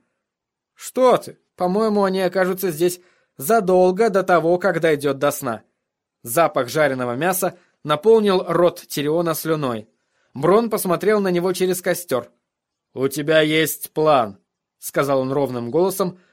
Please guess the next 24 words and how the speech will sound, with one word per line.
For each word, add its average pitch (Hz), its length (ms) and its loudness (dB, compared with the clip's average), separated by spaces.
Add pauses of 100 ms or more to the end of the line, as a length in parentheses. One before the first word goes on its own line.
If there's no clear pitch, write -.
сквозь 156 560 -4
скрип 180 400 -6
камня 151 340 0
по 156 140 -2
стали. 120 500 -2 (840)
"Назовём 247 580 0
его 220 300 2
Надеждой", 139 680 0 (320)
сказал 131 480 -2
Тирион. 127 440 -2 (400)
"И 339 80 2
ещё 294 640 0
раз 214 160 4
бросим 208 420 2
кости". - 460 -4 (680)
"Поставив 160 680 2
свои 151 320 -2
жизни 151 500 0
в - 100 -10
качестве 165 640 0
заклада". 165 640 2 (640)
Тирион 160 400 0
пожал 160 340 0
плечами. 135 600 -6